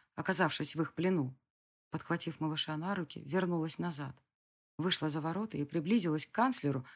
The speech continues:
отметив краем взгляда Торна, уже вернувшего себе прежний облик.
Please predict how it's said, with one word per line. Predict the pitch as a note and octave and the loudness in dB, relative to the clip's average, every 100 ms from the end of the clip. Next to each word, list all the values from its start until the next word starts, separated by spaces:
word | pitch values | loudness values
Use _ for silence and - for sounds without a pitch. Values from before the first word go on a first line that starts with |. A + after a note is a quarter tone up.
| - | -10
отметив | - F3+ G#3+ G#3 F3 | -2 2 2 2 0
краем | - F3+ F3+ | 0 2 2
взгляда | D3 F3+ F3+ E3+ | 2 2 0 -2
Торна, | - B3+ D4+ G#3 C3 - _ _ - | 0 2 4 4 2 -2 _ _ -2
уже | E3 F#3+ | 4 6
вернувшего | F#3+ G#3+ C#4 - D#3+ | 6 8 6 4 2
себе | D#3+ E3 G#3 | 2 0 0
прежний | G#3 G3 C#3+ C#3 | 2 4 4 4
облик. | C3+ B2 C3 - | 2 -2 -6 -14